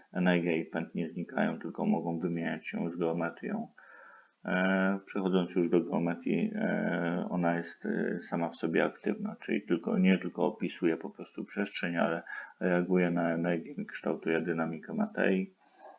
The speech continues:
Mm, no i energi-, to, co jeszcze ważne do zapamiętania, to jest to, że energia pola grawitacyjnego jest po prostu subtelna. Subtelność polega na tym, że nie da się jej po prostu lokalnie jakoś tam zdefiniować.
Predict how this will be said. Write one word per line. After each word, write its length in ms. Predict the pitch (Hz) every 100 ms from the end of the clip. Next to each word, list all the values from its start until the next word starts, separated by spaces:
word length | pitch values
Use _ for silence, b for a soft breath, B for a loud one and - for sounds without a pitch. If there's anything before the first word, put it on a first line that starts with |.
| _
Mm, 440 | 101 98 101 104 92 - - _ _ _ B B B -
no 80 |
i 60 | 143
energi-, 480 | 127 127 120 117 - - - -
to, 120 | 120
co 160 | -
jeszcze 260 | 107 - 98
ważne 380 | 95 92 - 90
do 140 | -
zapamiętania, 720 | 92 - 92 90 92 90 87
to 200 | - 90
jest 180 | 85 -
to, 180 | 92 90
że 160 | 85
energia 440 | 87 87 87 87 85
pola 260 | - 82
grawitacyjnego 840 | 85 87 - - - - 85 85 80
jest 140 | -
po 100 | -
prostu 360 | - - - 82
subtelna. 600 | - - - 87 - - B B B
Subtelność 580 | _ 101 - 113 110 104 -
polega 260 | 92 92
na 180 | 90 92
tym, 220 | - 92
że 120 | 90 90
nie 140 | 90
da 160 | 85 85
się 160 | 95
jej 200 | 85 85
po 160 | - 76
prostu 320 | - - -
lokalnie 480 | 85 85 85 85 -
jakoś 300 | - - -
tam 180 | - 80
zdefiniować. 800 | 85 - - 87 82 92 98